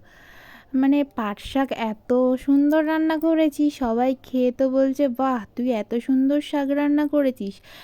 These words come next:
আর আমি যখন শাকটা রান্না করছিলাম, তো যখন আমার স-, তখন আমার মনে হচ্ছে কি যে শাকটা না ঠিকঠাক হচ্ছে না, কিছু একটা কমতি আছে, কিছু একটা কমতি আছে। মানে রান্না না করলে আর কি যা হয়। আমাকে না মা ঠিক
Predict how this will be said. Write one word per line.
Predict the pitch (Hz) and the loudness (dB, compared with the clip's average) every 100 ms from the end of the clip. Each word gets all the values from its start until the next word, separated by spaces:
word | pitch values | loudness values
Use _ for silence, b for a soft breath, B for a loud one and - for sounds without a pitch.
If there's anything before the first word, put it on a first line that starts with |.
| B | B
আর | 196 - | -10 -4
আমি | 220 208 233 | -4 0 0
যখন | 240 269 302 | 0 0 -2
শাকটা | 302 269 - - 311 | -2 -6 -6 -2 0
রান্না | 285 247 247 | 2 0 0
করছিলাম, | 277 330 320 - 349 370 370 | 0 -2 -6 -4 -2 -2 -2
তো | 277 | -2
যখন | 220 226 220 262 | -2 -6 -4 -2
আমার | 277 285 302 | 0 0 -2
স-, | - - B B B B | -8 -20 B B B B
তখন | 294 294 320 | -4 0 0
আমার | 320 330 | 0 2
মনে | 320 302 | 4 4
হচ্ছে | 302 302 | 2 0
কি | - 302 | -4 -2
যে | 285 | -2
শাকটা | - 233 226 - 285 | -2 -8 -8 -4 0
না | 294 262 | 0 0
ঠিকঠাক | - 262 - 202 196 | -2 -2 0 -2 -2
হচ্ছে | - 233 226 - | -2 -4 -2 -2
না, | 226 220 | -2 -2
কিছু | - 294 294 - | -2 -4 -4 -2
একটা | 330 311 - | -2 -2 -6
কমতি | 320 262 254 240 240 233 | -6 -2 0 0 0 -4
আছে, | 220 - | -4 -6
কিছু | 254 247 269 | -6 -4 -6
একটা | 247 - | -4 -8
কমতি | 254 220 196 196 196 | -6 -4 -4 -6 -8
আছে। | 185 202 - B B - | -8 -12 -18 B B -4
মানে | 320 330 | 2 4
রান্না | 254 214 226 240 | 4 2 2 4
না | 240 226 | 2 0
করলে | - 226 226 | 0 0 2
আর | 220 | -2
কি | 214 233 | -4 -6
যা | 190 190 185 | -4 -4 -4
হয়। | 180 185 180 B B B B | -6 -12 -12 B B B B
আমাকে | 220 233 269 311 | -2 0 0 0
না | 311 | 2
মা | 277 233 226 220 226 | 2 2 0 -4 -2
ঠিক | 269 | -4